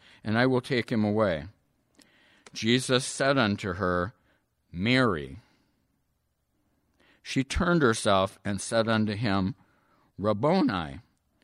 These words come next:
which is to say, Master. Mary did not recognize him by just his appearance.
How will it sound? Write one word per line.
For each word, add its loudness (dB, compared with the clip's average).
which -4
is 0
to -12
say, -2
Master. -4
Mary 0
did -2
not 0
recognize 0
him -10
by 2
just -2
his -2
appearance. -4